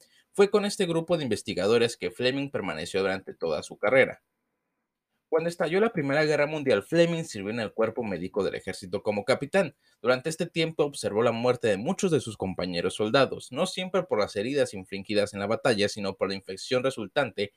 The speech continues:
que no podía ser controlada. El principal medio para combatir la infección eran los antisépticos, que con frecuencia hacían más daño que bien. En un artículo que escribió durante ese tiempo, Fleming discutió la presencia de bacterias anaerobias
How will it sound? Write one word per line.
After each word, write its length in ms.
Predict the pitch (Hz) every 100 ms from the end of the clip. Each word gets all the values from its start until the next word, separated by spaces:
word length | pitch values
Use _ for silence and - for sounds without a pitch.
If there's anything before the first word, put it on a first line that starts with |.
| _ _ _
que 140 | - 117
no 240 | 143 180
podía 260 | 151 113 98
ser 180 | 107 -
controlada. 560 | 104 107 135 175 - _ _ _ _ _ _ _ _ -
El 200 | 147 160
principal 500 | 170 165 175 214 226
medio 320 | 202 196 190
para 200 | 110 107
combatir 420 | 107 92 90 113
la 80 | 135
infección 540 | 143 135 139 131 127 -
eran 180 | 98 98
los 160 | 95
antisépticos, 800 | 104 113 110 143 - 110 123 117
que 100 | -
con 180 | - 87
frecuencia 600 | 98 - 120 110 123 120
hacían 380 | - 85 107 107
más 180 | 101 98
daño 280 | 80 78 -
que 100 | 127
bien. 240 | 190 139 _ _ _ _ -
En 120 | 147
un 100 | 208
artículo 440 | 208 214 196 180
que 60 | 170
escribió 380 | 101 92 98 113
durante 300 | 104 98 95
ese 160 | 123
tiempo, 440 | 117 156 107 123 120
Fleming 460 | - 160 165 156
discutió 440 | 151 110 - 95 104
la 160 | 117
presencia 480 | - 92 - 123 -
de 120 | 107
bacterias 480 | 90 92 - 101 101
anaerobias 640 | 101 110 135 107 90 98